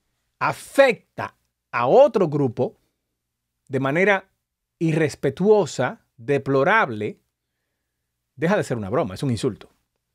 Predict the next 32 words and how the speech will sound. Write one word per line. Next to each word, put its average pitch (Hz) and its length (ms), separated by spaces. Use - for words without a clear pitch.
Pero 180 140
volvamos 202 340
a 190 60
la 175 80
retórica 120 420
de 85 120
Trump. 92 240
Ahora 175 160
todo 190 100
el 180 60
mundo 175 140
está 160 100
indignado 139 360
con 123 120
la 98 60
basura. 95 440
Y 240 120
hablan 269 280
de 240 140
que 226 140
ese 294 140
discurso 226 760
es 202 100
divisor, 220 640
que 175 100
es 180 80
negativo, 202 720
que, 156 680
que 165 580
es - 180
discriminatorio, 190 1160
ofensivo. 202 840